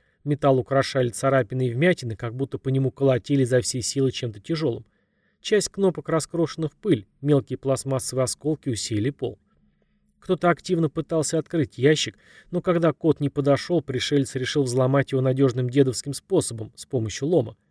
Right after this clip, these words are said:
Однако сработанная лучшими немецкими инженерами города конструкция не поддалась. Более того, сейф заклинило изнутри,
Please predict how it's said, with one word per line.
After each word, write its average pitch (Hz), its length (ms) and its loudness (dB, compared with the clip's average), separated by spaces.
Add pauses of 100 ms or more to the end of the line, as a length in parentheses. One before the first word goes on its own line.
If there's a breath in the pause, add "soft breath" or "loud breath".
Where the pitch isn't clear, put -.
(380)
Однако 196 320 0
сработанная 160 640 2
лучшими 139 400 0
немецкими 135 520 0
инженерами 127 440 0
города 135 380 4
конструкция 123 600 -6
не 117 120 -4
поддалась. 131 560 -2 (500)
Более 143 360 8
того, 127 280 2
сейф 143 300 0
заклинило 143 540 2
изнутри, 175 460 -2